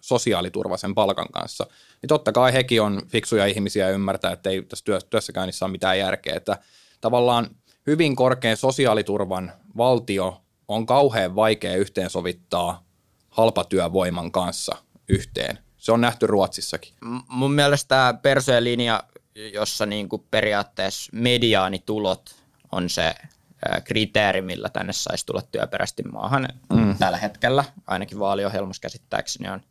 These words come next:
Speaker 2: tää avaus, niin mun mielestä tää on melko lailla katastrofi, koska se jättää valtavasti vaikka bussikuskeja, sairaanhoitajia sen ulkopuolelle. Ja mun mielestä on outoa, että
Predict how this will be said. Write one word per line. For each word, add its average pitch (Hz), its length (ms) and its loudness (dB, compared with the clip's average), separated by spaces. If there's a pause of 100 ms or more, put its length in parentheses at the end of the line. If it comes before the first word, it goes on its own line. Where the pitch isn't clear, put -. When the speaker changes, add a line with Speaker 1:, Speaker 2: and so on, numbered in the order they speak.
(640)
Speaker 2:
tää 110 240 4
avaus, 107 340 2
niin 120 100 0
mun 117 140 0
mielestä 113 220 0
tää 120 160 6
on 110 180 2 (480)
melko 120 320 2
lailla 110 220 4
katastrofi, 123 720 0
koska 104 320 -6
se - 100 -4
jättää 107 840 0 (320)
valtavasti 110 760 2
vaikka 98 320 -2
bussikuskeja, 101 1000 -6
sairaanhoitajia 98 1040 0
sen - 180 -14
ulkopuolelle. 123 800 -2 (280)
Ja - 80 -4
mun 127 100 2
mielestä 135 260 -2
on - 80 -4
outoa, 135 460 4
että - 200 -6